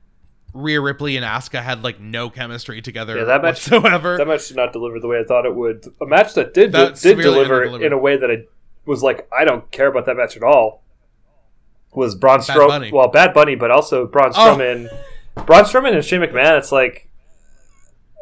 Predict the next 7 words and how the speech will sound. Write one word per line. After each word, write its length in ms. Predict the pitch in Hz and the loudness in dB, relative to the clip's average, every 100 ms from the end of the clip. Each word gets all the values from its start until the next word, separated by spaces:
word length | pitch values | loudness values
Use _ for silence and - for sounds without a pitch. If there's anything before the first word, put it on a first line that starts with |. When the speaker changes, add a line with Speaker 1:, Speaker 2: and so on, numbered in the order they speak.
| - _ - | -20 _ -2
Speaker 2:
I 120 | 143 | 2
don't 160 | 180 180 | 4 6
wanna 220 | 131 127 | 4 4
watch 440 | 107 110 110 - - | 2 0 0 -8 -6
that 320 | 113 107 - | -4 -4 -8
match, 640 | 104 135 123 107 - - _ _ _ - | -6 -2 -2 -4 -12 -20 _ _ _ 0
but 320 | 127 120 | 2 2